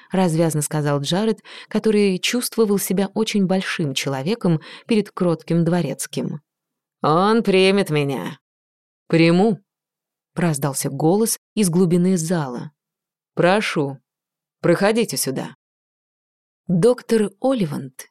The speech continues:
видимо, потревоженный громким стуком,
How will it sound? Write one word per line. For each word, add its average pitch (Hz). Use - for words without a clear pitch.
видимо, 165
потревоженный 156
громким 143
стуком, 247